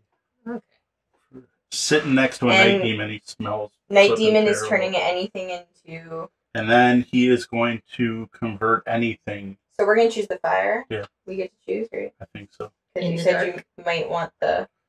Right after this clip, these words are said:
Speaker 2: Yeah, I wanna, I'm
Speaker 1: Leafy
Speaker 2: gonna use it.
Speaker 1: bits.
Speaker 2: I might as well. Well, he's probably gonna die. I'm
Speaker 1: Mm-hmm.
Speaker 2: attacking him three, but if he doesn't die, I'm gonna throw him into the trap and he's gonna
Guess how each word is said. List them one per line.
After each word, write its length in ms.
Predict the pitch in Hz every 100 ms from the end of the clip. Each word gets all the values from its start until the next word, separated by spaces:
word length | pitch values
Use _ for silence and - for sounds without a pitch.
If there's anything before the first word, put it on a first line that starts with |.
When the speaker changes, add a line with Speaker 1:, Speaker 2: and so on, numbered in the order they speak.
| -
Speaker 2:
Yeah, 120 | 113
I 40 | 110
wanna, 220 | 113 98
I'm 100 | 120
Speaker 1:
Leafy 60 | 135
Speaker 2:
gonna 80 | 127
use 240 | 120 113
it. 40 | 98
Speaker 1:
bits. 100 | 107
Speaker 2:
I 40 |
might 100 | 127
as 80 | 110
well. 220 | 110 - _ -
Well, 100 | 160
he's 100 | 180
probably 220 | 180 196 117
gonna 180 | 98
die. 220 | 90 95 - _ _ _ -
I'm 80 | 127
Speaker 1:
Mm-hmm. 40 | 127
Speaker 2:
attacking 460 | - 135 143 131
him 140 | 110 101
three, 340 | - 101 98
but 160 | 95 -
if 80 | -
he 80 | 123
doesn't 320 | 127 170 165
die, 240 | 170 180 185
I'm 100 | 135
gonna 120 | 127
throw 180 | 123 131
him 60 | 120
into 120 | 107
the 60 | -
trap 280 | 107 87 _
and 80 | 95
he's 80 | -
gonna 120 | 92